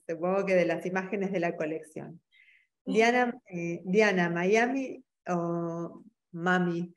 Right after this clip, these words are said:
Speaker 1: <laughs> algo así. Eh, "Me siento muy orgullosa del valor que le das a la cultura tradicional a través de tu empresa. Felicitaciones".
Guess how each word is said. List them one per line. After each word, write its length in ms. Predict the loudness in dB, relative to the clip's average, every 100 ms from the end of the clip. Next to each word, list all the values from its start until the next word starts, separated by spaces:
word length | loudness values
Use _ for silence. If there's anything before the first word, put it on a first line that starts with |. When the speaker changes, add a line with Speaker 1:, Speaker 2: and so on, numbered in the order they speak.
| -10
Speaker 1:
<laughs> 160 | -4
algo 260 | -2 0 -2
así. 460 | -2 -4 -4 -6 -16 -20 _ _ 0
Eh, 520 | 6 8 8 6 2
"Me 100 | -2
siento 360 | 0 0 4 2
muy 300 | 4 4 4
orgullosa 560 | 4 4 4 2 4
del 160 | 4 6
valor 340 | 4 4 4
que 100 | 2
le 120 | 2 2
das 240 | 2 0 -2
a 60 |
la 180 | 0 0
cultura 400 | -2 -8 0 2
tradicional 720 | 4 2 2 0 -2 2 2 0
a 80 | -2
través 300 | 2 4 4
de 120 | 2
tu 120 | -2
empresa. 460 | -6 -6 -8 -8 -12 -2
Felicitaciones". 880 | 0 0 -2 -2 -4 -6 -12 -14